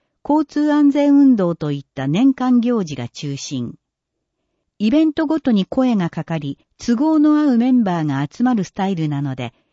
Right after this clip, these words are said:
仕事や家庭を優先しながら活動を続けられています。緩やかな交流ですが、道ですれ違えば自然と挨拶を交わす。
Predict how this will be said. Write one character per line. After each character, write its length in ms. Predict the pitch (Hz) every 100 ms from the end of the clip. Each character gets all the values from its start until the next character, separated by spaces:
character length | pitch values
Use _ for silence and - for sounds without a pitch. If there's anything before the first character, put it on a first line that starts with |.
| _ _ _ -
仕 160 | -
事 240 | 226 294 302
や 160 | 285
家 160 | 277 240
庭 240 | 262 254 247
を 40 |
優 220 | 240 240 240
先 300 | - 226 220
し 140 | 214
な 160 | 208 190
が 120 | 143
ら 200 | 123 -
活 260 | - 160 240
動 220 | 262 240
を 80 | 226
続 260 | - 190
け 140 | 185 175
ら 100 | 165
れ 80 | 160
て 140 | 147
い 160 | 131 131
ま 120 | 131
す。 240 | - _ _ _ _ _ _ _ _ _ _ _ _
緩 240 | 220 277
や 140 | 330 302
か 100 | 247
な 160 | 208 -
交 240 | 214 214
流 180 | 214 208
で 140 | 208
す 140 | - 156
が、 180 | 175 _ _ _ _ -
道 120 | 226 262 294
で 120 | 294
す 140 | -
れ 100 | 277
違 220 | 269 277 262 226
え 60 | 170
ば 180 | 113 -
自 240 | - 156
然 240 | 214 269 262
と 80 |
挨 160 | 269 269
拶 400 | 240 156 - 117
を 120 | 107 -
交 120 | 143
わ 140 | 139
す。 260 | - 107